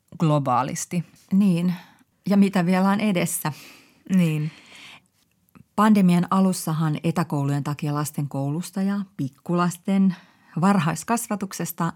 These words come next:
Speaker 2: ja lisääntyneestä kotityöstä vastaaminen tarkoitti monissa maissa sitä, että naiset aivan irtisanoutuivat töistään, siis pakon edessä,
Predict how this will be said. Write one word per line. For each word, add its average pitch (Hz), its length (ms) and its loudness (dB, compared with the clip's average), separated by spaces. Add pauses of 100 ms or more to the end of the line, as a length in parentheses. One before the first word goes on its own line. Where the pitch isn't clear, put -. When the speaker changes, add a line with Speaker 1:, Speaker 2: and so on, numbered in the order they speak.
Speaker 2:
ja 170 100 0
lisääntyneestä 165 580 -2
kotityöstä 165 680 -4
vastaaminen 170 600 -2
tarkoitti 170 520 -4 (380)
monissa 196 340 2
maissa 185 340 2
sitä, 190 320 -2
että 175 240 -6 (360)
naiset 160 440 2 (280)
aivan 226 220 2
irtisanoutuivat 175 1000 0
töistään, 175 580 0 (180)
siis 254 220 -6
pakon 233 400 2
edessä, 151 460 0